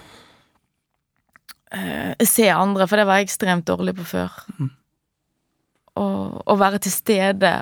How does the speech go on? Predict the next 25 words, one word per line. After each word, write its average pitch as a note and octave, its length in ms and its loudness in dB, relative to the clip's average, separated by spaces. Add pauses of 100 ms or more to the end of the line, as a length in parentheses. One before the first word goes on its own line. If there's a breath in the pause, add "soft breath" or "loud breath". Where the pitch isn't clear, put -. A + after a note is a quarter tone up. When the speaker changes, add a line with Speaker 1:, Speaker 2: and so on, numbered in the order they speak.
(120)
Speaker 1:
og, E3+ 680 -6 (2250)
ja. F#3 160 -8 (640)
Speaker 2:
Du D3+ 80 0
hadde C#3 100 0
nok B2+ 180 -2
med C#3 140 0
deg C3 80 -6
selv. C3 160 -4 (960)
Speaker 1:
Ja. F#3+ 120 -8 (2000 loud breath)
Speaker 2:
Men D#3 100 2
det E3 80 6
er F#3 100 6
jo F#3 140 6 (140)
litt, F#3 260 0
eh, F3 320 4 (760)
det D3+ 160 -6
er F3 100 -4
ikke F#3+ 120 2
alle D3+ 140 2
som E3 120 0
har D#3+ 60 -2
fått F#3 180 -6
med B2 140 -2
seg E3 160 2
at E3 120 -18